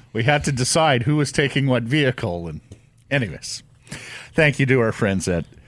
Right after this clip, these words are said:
at Applewood. Bodog poll question today, asking you, who will be Pius Suter's most frequent line mate? You can vote for Phil Di Giuseppe. You can vote for Connor Garland, Dakota Joshua, or Vasily Podkolzin. And if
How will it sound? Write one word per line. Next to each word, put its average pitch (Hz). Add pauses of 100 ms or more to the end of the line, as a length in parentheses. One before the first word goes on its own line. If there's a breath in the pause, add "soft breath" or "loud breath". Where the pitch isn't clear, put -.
(440 loud breath)
at 107
Applewood. 85
Bodog 262
poll 151
question 71
today, - (400 loud breath)
asking 180
you, 135
who 302
will 311
be 220
Pius 220
Suter's 127
most 143
frequent -
line 285
mate? 69
You -
can 117
vote 185
for 190
Phil 220
Di 202
Giuseppe. 190
You 220
can 160
vote 165
for 165
Connor 147
Garland, 139
Dakota 139
Joshua, 135
or 143
Vasily 151
Podkolzin. 226
And 170
if 143